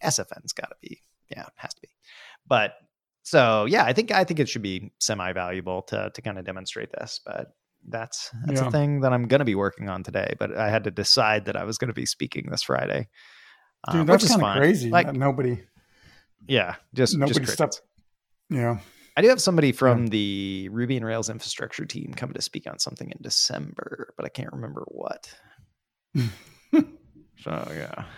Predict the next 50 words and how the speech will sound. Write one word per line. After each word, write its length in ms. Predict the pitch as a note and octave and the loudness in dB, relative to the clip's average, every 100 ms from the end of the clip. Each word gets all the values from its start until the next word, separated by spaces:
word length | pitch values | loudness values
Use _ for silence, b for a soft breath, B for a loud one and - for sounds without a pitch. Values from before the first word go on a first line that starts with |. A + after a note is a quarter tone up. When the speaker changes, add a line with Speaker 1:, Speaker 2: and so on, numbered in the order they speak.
| B - | B -6
Speaker 1:
I 120 | A2+ | -4
don't 260 | F#2+ F#2+ D#3 | -4 -6 -2
know. 100 | E3+ | 2
Speaker 2:
Yeah. 80 | F3 | 4
Speaker 1:
But 260 | A#2+ G2+ - | 2 2 2
anyway, 260 | E3 A2+ | 2 2
Speaker 2:
That's 200 | D3 G#3 | 2 -2
cool. 120 | - D3 | -2 0
Speaker 1:
the 120 | B2+ | 6
lesson 300 | F3+ F3+ C#3 | 6 6 4
learned 260 | E3+ F#3 | 4 4
here 340 | A2+ G#2 F#2+ F#2 | 2 4 2 0
is 520 | A2+ G#2 G2 G2 F#2 | 0 2 0 -4 -6
I'm 160 | - A#2+ | -4 -4
changing 420 | - B2+ A2+ G#2+ | 0 0 0 -2
how 560 | G2+ G#2+ F#2+ F#2 F#2 - _ | 0 2 2 0 -4 -8 _
the, 600 | G#2+ A2+ G#2+ G#2 G2+ A2 G#2+ | -2 2 2 2 0 0 0
the 160 | B2 | 2
Ruby 220 | G#2+ A2+ G#2 | 4 4 4
Guild 220 | G#2 F#2+ | 0 2
works, 300 | B2 A2+ - | 0 2 2
so 100 | A2 | 2
I 80 | G2 | 2
don't 220 | A2+ G2 | 0 0
have 180 | G2+ G2+ | -4 -4
to 80 | G#2+ | -4
find 600 | - A2+ G#2 G2+ F#2 F#2+ - _ | -2 0 0 -4 -8 -10 -12 _
a 80 | A#2 | 2
speaker 360 | G#2 - A2+ G#2+ | 2 2 2 0
for 120 | - | 2
every 240 | A2 G#2 G2 | 0 0 -4
two 200 | - G2+ | -2 -2
weeks. 400 | F#2+ - - - _ | -4 -6 -8 -8 _
I 80 | A2+ | -2
just 160 | G#2+ - | 2 2
have 140 | G#2+ | 0
to 80 | - | 0
find 260 | A2 G#2 | -2 0
one 160 | F#2 F#2+ | -2 -4
for 120 | G2+ | -2
every 200 | F#2+ G2 | -2 -2
month. 340 | F#2 F#2+ B2+ - B B B B B - | -6 -6 -8 -12 B B B B B -2
That's 240 | G#2 - | -2 -2
the, 220 | - F#2+ | -4 -2
uh, 240 | E2+ E2+ F2 - | 0 -2 -4 0
that's 240 | A#2 - | 2 2
the 80 | - | -2
game 240 | F2+ A2 G#2+ | 0 0 0
plan 320 | G2 F2 F2 | -2 -4 -4
there. 320 | F#2 E2+ D#2+ | -6 -6 -12